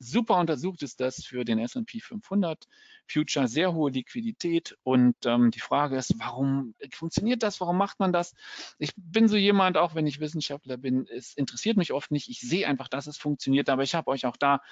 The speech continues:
ein bisschen mitgebracht. Also die Veränderung von Lagerbestands-, äh, Läufen kann eine Rolle spielen. Die Zusammensetzung von Fonds und Versicherungsportfolios kann zum Monatsende möglicherweise angepasst werden. Vielleicht aber auch die Indizes selber.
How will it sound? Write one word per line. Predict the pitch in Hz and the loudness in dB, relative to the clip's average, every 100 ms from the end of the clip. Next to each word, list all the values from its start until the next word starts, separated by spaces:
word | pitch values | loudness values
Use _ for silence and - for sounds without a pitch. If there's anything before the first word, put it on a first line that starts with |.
| - - _ | -20 -20 _
ein | 131 135 | 0 0
bisschen | 123 160 - 147 131 120 - - - _ - | 2 -2 -2 2 4 2 -2 -20 -20 _ -20
mitgebracht. | 135 117 123 185 - - 135 123 143 127 - - - - | -14 -4 2 2 2 -4 -2 2 2 0 -4 -14 -16 -18
Also | - 139 139 143 131 139 160 | -4 0 2 4 4 2 -4
die | 139 | -8
Veränderung | 147 151 139 165 180 160 165 | -2 0 2 2 2 2 0
von | - 156 | 0 2
Lagerbestands-, | 135 123 160 151 147 - 135 135 - - | 2 2 0 0 -2 0 2 2 -2 -8
äh, | 107 101 120 120 135 - 151 147 - | -6 -4 -4 -4 -6 -12 -20 -20 -12
Läufen | 135 123 123 131 | -4 -2 -2 -2
kann | - 135 127 135 | -2 0 -2 0
eine | 139 127 | 0 0
Rolle | 113 127 | 0 -2
spielen. | 123 - 123 123 | -2 -4 0 0
Die | 120 147 151 | -2 -6 -8
Zusammensetzung | - 151 156 165 156 - 151 | -8 -2 0 2 0 0 -2
von | - 151 | 0 -2
Fonds | - 160 156 | 0 0 0
und | 160 139 | -2 -2
Versicherungsportfolios | 151 143 160 160 135 135 - 131 - 135 131 123 - | -4 -2 -2 0 0 0 0 -4 -4 -6 -4 -4 -2
kann | 147 147 | 0 2
zum | 147 139 | 2 4
Monatsende | 135 139 123 131 131 | 4 4 2 4 6
möglicherweise | 123 139 147 139 131 131 131 120 | 6 6 4 0 -2 0 0 2
angepasst | 131 127 123 123 - | 2 2 0 -6 -6
werden. | 127 127 127 | -2 0 2
Vielleicht | 139 151 | 0 0
aber | 151 151 | 0 0
auch | |
die | - 139 | -2 -2
Indizes | 151 147 143 135 | -2 -2 -4 -2
selber. | - 160 135 123 | 2 2 4 0